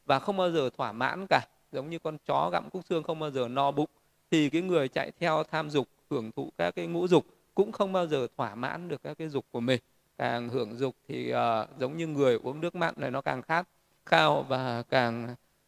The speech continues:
ờ, trở nên đắm nhiễm hơn, say sưa và mê loạn nhiều hơn. Chứ không bao giờ, ờ, cái sự hưởng thụ dục mà nó có thể, à, làm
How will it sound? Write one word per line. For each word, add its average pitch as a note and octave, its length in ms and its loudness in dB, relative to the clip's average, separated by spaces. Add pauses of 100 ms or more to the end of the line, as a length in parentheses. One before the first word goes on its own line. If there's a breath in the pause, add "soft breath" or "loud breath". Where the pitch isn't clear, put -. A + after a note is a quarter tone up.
ờ, C3 180 2 (100)
trở A#2 160 2
nên D3+ 300 -2
đắm D3+ 200 -2
nhiễm F3 220 0
hơn, E3+ 500 4
say D#3 240 -4
sưa D#3 580 0
và B2 360 0
mê C#3 200 -2
loạn C#3+ 260 -2
nhiều B2+ 180 0
hơn. C#3+ 180 4 (440)
Chứ C3 160 -2
không D3 160 -2
bao C#3+ 200 2
giờ, A2+ 600 0
ờ, B2 140 -12 (100)
cái C#3+ 120 -4 (840)
sự E3+ 140 0
hưởng B2+ 240 2
thụ D#3 220 -2
dục C#3 180 4 (140)
mà A#2 220 -2
nó A#2+ 180 -6
có D#3+ 600 -2
thể, B2 220 0 (360)
à, A#2+ 240 0
làm A#2 460 -2